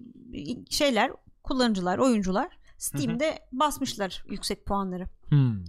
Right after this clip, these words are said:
Speaker 1: Pozitif review'ları.
Speaker 2: Hmm. Şimdi bayağı pozitif gözüküyor oyun yani.
Speaker 1: Evet. Ki
Speaker 2: Abi
Speaker 1: zamanında çok gömülmüştü biliyorsunuz. Yani hepimiz gömdük. Gömmeyen yok.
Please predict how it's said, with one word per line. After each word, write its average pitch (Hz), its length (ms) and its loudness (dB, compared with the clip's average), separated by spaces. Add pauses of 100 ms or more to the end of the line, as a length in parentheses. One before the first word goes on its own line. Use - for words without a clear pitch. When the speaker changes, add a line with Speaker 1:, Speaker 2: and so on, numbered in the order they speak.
(160)
Speaker 1:
Pozitif 208 420 0
review'ları. 190 540 0 (240)
Speaker 2:
Hmm. 151 220 -4 (880)
Şimdi 131 260 -2
bayağı 127 260 2
pozitif 123 340 0
gözüküyor 101 360 -6
oyun 87 120 -8
yani. 76 260 -10
Speaker 1:
Evet. - 300 -14 (300)
Ki 392 160 4
Speaker 2:
Abi - 120 2
Speaker 1:
zamanında 233 340 2
çok 180 240 -4
gömülmüştü 175 480 0
biliyorsunuz. 175 500 -2 (1000)
Yani 185 160 -10 (140)
hepimiz 175 360 -4
gömdük. - 420 -8
Gömmeyen 185 340 -2
yok. - 280 -8